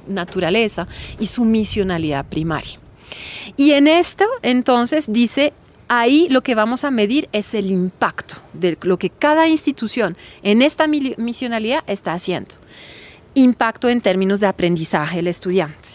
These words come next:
Impacto en términos de investigación al servicio de la sociedad. Impacto en términos de innovación social. Impacto en términos de las inversiones que hacemos, eh, para qué sirve,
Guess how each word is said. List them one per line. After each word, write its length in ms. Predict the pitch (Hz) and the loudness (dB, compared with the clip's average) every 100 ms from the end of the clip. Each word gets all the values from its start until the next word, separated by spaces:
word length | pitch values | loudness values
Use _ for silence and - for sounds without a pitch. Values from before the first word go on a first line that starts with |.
| - - - - - - | -16 -20 -20 -20 -8 2
Impacto 520 | 269 254 269 214 240 | 4 4 0 0 -2
en 120 | 233 | -2
términos 500 | 220 190 196 208 214 | 0 0 0 -2 -2
de 120 | 196 202 | 0 0
investigación 1080 | 190 175 175 - 160 147 - 196 175 165 - | 0 -2 -2 -4 0 0 0 2 4 2 0
al 160 | 190 | -2
servicio 500 | 180 175 156 156 - | 0 -2 -2 -4 -2
de 60 | 180 | -2
la 100 | 160 | -2
sociedad. 520 | - 160 - 214 208 - - - - - - - | -2 -4 0 0 0 -4 -20 -20 -20 -20 -14 2
Impacto 580 | 294 285 - 262 - 269 | 4 4 2 -2 0 0
en 120 | 269 | 2
términos 580 | 180 196 202 214 214 190 | 0 0 -2 -2 -4 2
de 280 | 208 220 - | 4 4 2
innovación 920 | 226 208 196 175 165 - 175 156 156 | 2 2 2 0 -4 -2 -2 -2 -4
social. 500 | 165 196 196 247 175 - - - - - - | -2 0 2 0 0 -6 -20 -20 -16 -16 -4
Impacto 540 | 285 277 269 277 277 302 | 2 2 2 -2 2 2
en 120 | 294 | 2
términos 420 | 214 208 220 233 | 2 0 0 0
de 100 | 233 | 0
las 220 | 208 196 | 0 0
inversiones 720 | 226 196 185 - 277 269 180 | -2 -2 -2 0 0 0 -4
que 180 | - 190 | -4 -2
hacemos, 680 | 175 - 196 180 196 - - | -2 2 2 0 -4 -4 -6
eh, 160 | - 180 - | -6 -8 -4
para 200 | 170 165 | -6 -2
qué 140 | 175 | -2
sirve, 480 | - 277 302 185 87 | 0 2 2 2 -4